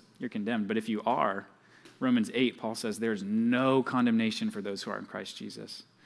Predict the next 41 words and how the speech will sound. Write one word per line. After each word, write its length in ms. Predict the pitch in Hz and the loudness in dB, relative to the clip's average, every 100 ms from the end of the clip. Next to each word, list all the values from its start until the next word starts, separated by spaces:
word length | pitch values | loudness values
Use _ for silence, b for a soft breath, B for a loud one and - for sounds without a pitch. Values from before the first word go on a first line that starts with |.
| b b b b b | b b b b b
So 240 | - 131 127 | -4 2 6
all 160 | 143 | 8
of 120 | 160 151 | 6 4
the 60 | |
people 240 | 165 147 143 | 2 4 6
who 80 | |
are 120 | 143 127 | 8 8
in 300 | 135 135 131 - - | 6 2 -6 -18 -2
God's 240 | 123 120 | 0 0
kingdom, 460 | - 139 120 107 107 - - | 2 2 4 2 0 -6 -2
all 180 | 120 | 0
of 120 | 127 120 | 0 -2
the 80 | |
people 300 | 113 131 127 | -4 -4 -2
who 100 | 117 | 2
are 100 | 120 | 2
saved, 320 | 107 139 127 123 | 2 2 2 2
who 60 | |
believe 280 | 113 113 123 | 2 4 4
in 80 | 127 | 4
him, 200 | 127 127 | 4 2
who 80 | 123 | 2
have 120 | 110 | 0
responded 480 | 113 - 135 139 131 | -2 2 4 4 4
to 80 | 131 | 0
the 80 | 120 | 4
gospel 400 | 120 131 - 117 | 4 4 0 0
the 80 | |
right 220 | 113 123 117 | 2 2 4
way, 400 | 123 147 143 151 B B B B B B _ _ _ _ _ - | 4 6 4 -2 B B B B B B _ _ _ _ _ -6
there's 160 | 127 127 | -2 2
no 140 | 127 | 2
condemnation 640 | - 135 127 117 113 - | 2 2 2 2 0 -6
for 120 | 113 113 | -10 -10
you. 200 | 110 107 _ _ _ _ _ _ - | -12 -14 _ _ _ _ _ _ -2
And 100 | 123 | 0
that's 140 | 120 | 2
another 240 | 127 131 127 | 4 6 4
comforting 400 | 123 110 104 98 | 2 -2 -2 -2
thing. 240 | 101 92 | -6 -4
So 260 | - 110 | 0 0